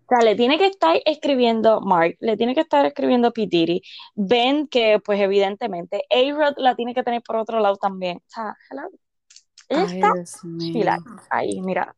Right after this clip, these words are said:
Speaker 2: Yo creo que de todo, nosotros subimos una, un story, así que si no lo han visto, vayan a abrir y lo vean para que puedan votar. En realidad no hay
Speaker 1: Bueno.
Speaker 2: ninguna opción correcta,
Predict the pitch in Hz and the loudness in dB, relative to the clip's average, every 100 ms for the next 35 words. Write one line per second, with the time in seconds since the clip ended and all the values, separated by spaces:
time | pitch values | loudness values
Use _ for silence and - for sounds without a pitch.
0 | _ - - - 208 294 330 381 311 254 | _ -20 -20 -12 2 2 4 0 0 0
1 | 220 - 208 226 220 214 240 269 214 202 | 0 -2 2 2 4 2 2 0 0 0
2 | 214 233 269 269 277 254 233 233 233 220 | 0 2 2 2 0 -2 -2 0 -2 -4
3 | 208 - _ - 208 208 214 - - 233 | -6 -8 _ -8 -6 -8 -10 -18 -4 0
4 | 208 165 165 180 214 208 185 190 226 240 | 2 2 0 -2 -8 -10 -8 -6 -6 -6
5 | 214 175 175 240 247 254 247 233 175 180 | -4 -6 -6 -8 -8 -6 -6 -6 -8 -12
6 | 175 160 151 156 180 196 156 160 _ 220 | -14 -16 -16 -6 -4 -4 -10 -14 _ -4
7 | 226 220 214 247 277 - 240 233 214 208 | -2 0 -2 -2 -2 -4 -8 -10 -10 -10
8 | 202 220 208 214 208 202 - 165 | -12 -18 -18 -16 -16 -16 -14 -16